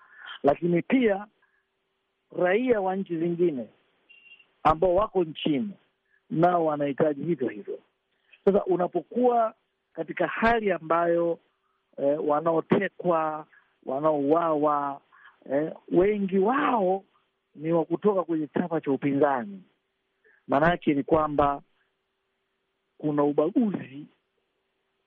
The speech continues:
unatokea ndani ya jamii, kwamba wewe ukiwa kwenye upinzani una hatari zaidi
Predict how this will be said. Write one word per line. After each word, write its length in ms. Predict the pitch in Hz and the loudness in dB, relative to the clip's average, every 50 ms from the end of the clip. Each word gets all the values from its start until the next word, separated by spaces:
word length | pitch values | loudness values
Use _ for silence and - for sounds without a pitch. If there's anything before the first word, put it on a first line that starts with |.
| _ _ - | _ _ -4
unatokea 640 | 147 143 135 123 143 139 - - - 185 165 151 139 | -2 0 0 0 -2 -4 -4 0 0 0 2 0 0
ndani 520 | 139 143 151 147 139 135 131 127 120 120 - _ _ _ _ _ _ _ _ _ _ _ _ _ _ _ _ _ - | -2 -2 -2 0 -2 -4 -6 -8 -10 -12 -14 _ _ _ _ _ _ _ _ _ _ _ _ _ _ _ _ _ -6
ya 120 | 120 120 | -4 -2
jamii, 460 | 120 254 113 113 127 127 117 101 - - _ _ _ _ _ _ _ _ _ _ _ - | 0 0 -2 0 0 0 -2 -2 -4 -8 _ _ _ _ _ _ _ _ _ _ _ 2
kwamba 340 | - 139 139 143 139 139 | 2 2 2 4 2 2
wewe 360 | 135 151 170 196 196 185 175 170 | 4 4 2 4 2 2 2 2
ukiwa 400 | 160 156 135 - - 180 170 151 | 0 -2 -2 2 2 2 2 2
kwenye 380 | - 156 147 147 143 143 143 | -2 -2 -2 0 0 0 0
upinzani 920 | 143 - - - - 143 127 127 131 175 208 226 208 170 147 143 160 180 196 _ _ _ - - - - - - _ _ _ | 0 -2 -2 0 0 0 0 2 2 2 2 2 0 -4 -6 -6 -8 -10 -10 _ _ _ -20 -20 -20 -20 -20 -20 _ _ _
una 320 | - - 135 139 135 127 123 | -10 -6 -4 -2 0 0 -2
hatari 520 | 123 127 - - - - 285 294 277 247 | -2 -4 -6 -4 -2 0 0 2 0 0
zaidi 460 | 202 220 220 233 214 208 196 185 175 | 0 0 -2 -2 -4 -8 -8 -10 -10